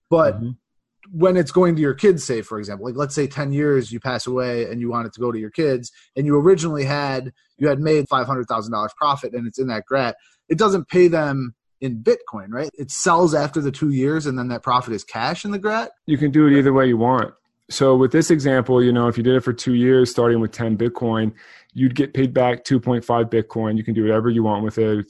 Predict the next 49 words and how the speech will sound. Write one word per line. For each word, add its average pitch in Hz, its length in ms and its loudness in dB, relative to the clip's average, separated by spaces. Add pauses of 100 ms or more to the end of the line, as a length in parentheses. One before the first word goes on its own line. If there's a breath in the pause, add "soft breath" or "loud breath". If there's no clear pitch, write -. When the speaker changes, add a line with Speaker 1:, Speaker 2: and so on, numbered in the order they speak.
Speaker 2:
You 113 80 -8
know, 104 100 -8
it's 101 140 -10
your 113 120 2
Bitcoin 107 460 -4
still. 104 360 -4 (360)
The, 113 420 2 (120)
the 123 60 -2
grat 131 380 0
then 117 400 0 (120)
still 123 260 0
holds 117 300 0
that 107 200 -2
seven 117 380 -2
and 104 120 -4
a 95 40 -8
half 113 400 -4
Bitcoin 117 440 -2
as 101 120 -4
the 101 240 -2 (100)
extra 113 320 -6
leftover. 110 680 -6 (180)
And 117 200 -8
that 131 260 -2 (520)
can 123 120 0
be 117 100 4
transferred 110 600 -2
directly 107 560 -2
to - 140 -4
your, 131 440 2
you 131 140 0
know, 127 100 0
your 123 160 0
family, 123 380 0
to 127 120 -4
your 123 100 0
kids. 127 360 0
You 110 60 -6
could 101 140 -8
just, - 340 -12 (120)
it 107 240 -8
could 104 120 -6
just 101 200 -8 (160)
transfer 110 380 -4
it 107 80 -4
to 117 100 -2
their 110 220 0
wallet 101 340 0
address. 120 460 -2